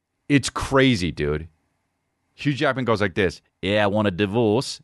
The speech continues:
And then it, and it is, his face cleared up. Uh, heart goes out to Hugh Jackman and his wife or whatever, because I, I fucking love him, man.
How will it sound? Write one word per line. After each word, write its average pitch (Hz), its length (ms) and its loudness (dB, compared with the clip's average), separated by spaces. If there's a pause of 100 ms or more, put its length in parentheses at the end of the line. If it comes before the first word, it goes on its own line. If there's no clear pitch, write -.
And 95 160 -4
then 95 80 -4
it, 90 200 -8
and 110 200 -2
it 107 100 -2
is, 104 200 -4
his 101 160 -6
face - 480 0
cleared 127 340 2
up. 104 280 2 (1400)
Uh, 104 240 2
heart 120 240 0
goes 104 180 0
out 98 180 2
to 85 140 0
Hugh 87 200 -6
Jackman 80 420 -4
and 76 100 -4
his 71 140 -10
wife 73 300 -4
or 71 40 -6
whatever, 65 380 -8 (220)
because 78 240 -8
I, 82 180 2
I 85 120 -4
fucking 76 400 -2
love 67 280 -4
him, 64 220 -10
man. 62 260 -14